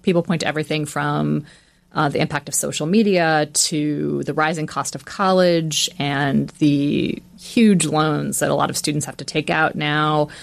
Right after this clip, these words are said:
um, you know, just economic insecurity in general as sort of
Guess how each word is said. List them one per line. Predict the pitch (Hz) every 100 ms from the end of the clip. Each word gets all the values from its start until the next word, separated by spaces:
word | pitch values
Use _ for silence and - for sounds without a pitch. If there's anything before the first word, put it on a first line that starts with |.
| - -
um, | 156 147 143 147
you | -
know, |
just | 175 -
economic | - 151 151 156 156
insecurity | 147 - - 151 147 143
in | 139
general | 170 202 190 175 160 156 151 -
as | 147 143 147 143
sort | - 156 143
of | 139